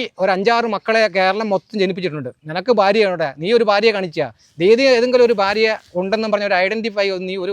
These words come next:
ഒരു ഭാര്യയുടെ പേരൊന്ന് പറഞ്ഞാ. എൻ്റെ ഭാര്യയുടെ പേര് പറയാൻ തയ്യാറാണ്, എല്ലാം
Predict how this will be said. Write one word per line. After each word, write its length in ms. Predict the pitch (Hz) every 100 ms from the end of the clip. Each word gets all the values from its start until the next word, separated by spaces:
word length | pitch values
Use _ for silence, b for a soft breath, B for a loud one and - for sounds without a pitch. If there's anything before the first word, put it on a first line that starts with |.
| 190
ഒരു 100 | 254 202
ഭാര്യയുടെ 340 | 190 208 202 165
പേരൊന്ന് 300 | 208 208 175
പറഞ്ഞാ. 240 | 147 135 113 b b 143
എൻ്റെ 160 | 175 226
ഭാര്യയുടെ 260 | 220 220 226 196
പേര് 160 | 208 208
പറയാൻ 180 | 202 190
തയ്യാറാണ്, 320 | 185 180 175 196 b 165
എല്ലാം 240 | 175 196